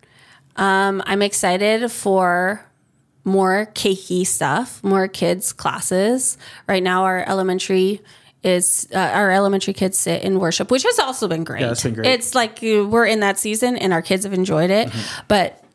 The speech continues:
Speaker 1: I think one of the biggest benefits of us getting an elementary class is that we're gonna free up chairs for more people to come <laughs> 'cause we have a lot of kids. And so,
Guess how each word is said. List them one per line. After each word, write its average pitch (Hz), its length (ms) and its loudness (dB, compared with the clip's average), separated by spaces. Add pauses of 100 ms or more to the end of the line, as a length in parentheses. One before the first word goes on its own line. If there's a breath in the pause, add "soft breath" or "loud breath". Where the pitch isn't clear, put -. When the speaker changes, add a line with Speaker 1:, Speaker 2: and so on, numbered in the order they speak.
(120)
Speaker 1:
I 180 100 2
think 190 300 0
one 226 180 2
of 247 100 0
the 226 60 2
biggest 202 760 -2
benefits 190 480 0
of 185 100 -2
us 175 160 0
getting 175 420 0
an 185 80 4
elementary 170 440 0
class 262 340 -2
is 185 100 -4
that 160 140 0
we're 185 80 -4
gonna 180 220 2
free 180 360 -2
up 156 180 -4
chairs 170 580 0 (280)
for 190 720 0
more 226 240 2
people 262 280 -2
to 285 60 -10
come 285 300 0
<laughs> - 800 -2
'cause 277 160 2
we 285 80 0
have 285 120 2
a 294 40 2
lot 262 200 2
of 294 80 -2
kids. 262 280 0
And 208 200 -2
so, 202 240 2